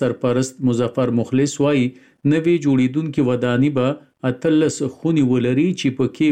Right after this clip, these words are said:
به د بستر، لابراتوار، انتظار ځای، زیږنتون، درملتون او نورې اسانتیاوې موجودې وي. او همداراز ورته د شنې ساحې، د څښلو اوبو سیستم او سړک جوړول هم په پام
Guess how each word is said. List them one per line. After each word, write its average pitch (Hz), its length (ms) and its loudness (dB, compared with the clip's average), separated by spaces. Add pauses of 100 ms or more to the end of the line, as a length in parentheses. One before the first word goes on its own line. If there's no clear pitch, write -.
(100)
به 123 100 0 (460)
د 123 160 0
بستر، 139 560 -2
لابراتوار، 127 760 0 (120)
انتظار 117 580 0
ځای، 131 180 0 (460)
زیږنتون، 127 720 0
درملتون 120 680 0
او 123 60 2 (140)
نورې 135 760 0
اسانتیاوې 127 880 0
موجودې 117 520 0
وي. 123 100 4 (360)
او 139 60 2 (160)
همداراز 175 680 -2
ورته 156 340 0 (160)
د 135 160 2
شنې 156 340 -2
ساحې، 139 600 0
د 127 160 0
څښلو 139 400 0
اوبو 127 200 0 (120)
سیستم 131 420 -2 (520)
او 131 40 2 (200)
سړک 156 360 -2
جوړول 131 400 2 (160)
هم 156 180 -2 (120)
په 104 180 -4
پام 113 180 -2